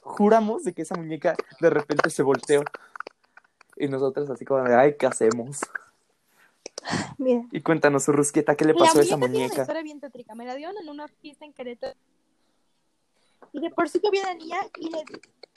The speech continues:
Speaker 2: no, pero es tétrica
Speaker 1: No, pues, qué
Speaker 2: porque
Speaker 1: tétrica.
Speaker 2: la muñeca yo le dije, "Mamá, no me las vamos a llevar". Y por alguna razón apareció nuestra camioneta y yo le dije, "No sé quién la trajo". Yo no la traje, mamá. Yo tampoco, y mi papá, pues, mi papá dijo, "Yo tampoco", mi hermana dijo, "Yo tampoco". Entonces,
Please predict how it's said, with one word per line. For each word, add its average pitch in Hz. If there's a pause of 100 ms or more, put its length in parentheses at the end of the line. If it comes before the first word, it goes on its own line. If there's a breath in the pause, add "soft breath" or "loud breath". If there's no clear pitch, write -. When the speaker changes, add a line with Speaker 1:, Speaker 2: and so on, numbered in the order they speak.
Speaker 2:
no, 311
pero 311
es 381
tétrica 381
Speaker 1:
No, 285
pues, 311
qué -
Speaker 2:
porque 131
Speaker 1:
tétrica. 262
Speaker 2:
la 269
muñeca 302
yo 339
le 320
dije, 311
"Mamá, 277
no 294
me 339
las 302
vamos 285
a 302
llevar". 277 (720)
Y 285
por 330
alguna 349 (100)
razón 339
apareció 294
nuestra 311
camioneta 240
y 294
yo 285
le 269
dije, 254
"No 254
sé 349
quién 285
la 233
trajo". 208
Yo 247
no 330
la 262
traje, -
mamá. 214
Yo 233
tampoco, 269
y 262
mi 262
papá, -
pues, - (680)
mi 254
papá 254
dijo, 269
"Yo 277
tampoco", 302
mi 285
hermana 233
dijo, 233
"Yo 254
tampoco". 277
Entonces, 233